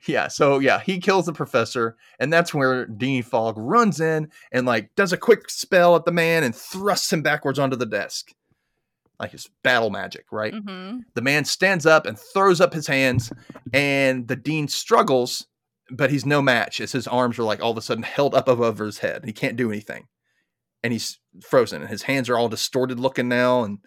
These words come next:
Speaker 2: Oh, it's
Speaker 1: the
Speaker 2: so, oh, it's,
Speaker 1: Yeah.
Speaker 2: it's brutal.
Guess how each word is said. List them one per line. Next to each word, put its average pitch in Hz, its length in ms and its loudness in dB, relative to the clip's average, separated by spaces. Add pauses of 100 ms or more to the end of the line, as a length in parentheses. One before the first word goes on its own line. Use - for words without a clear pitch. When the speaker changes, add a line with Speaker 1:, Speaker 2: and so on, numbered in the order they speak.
(320)
Speaker 2:
Oh, 233 200 -2
it's 202 140 0
Speaker 1:
the 123 60 0
Speaker 2:
so, 202 920 -2
oh, 180 340 -4 (220)
it's, 185 120 -6
Speaker 1:
Yeah. 104 220 -4
Speaker 2:
it's 208 160 -20
brutal. 170 380 -14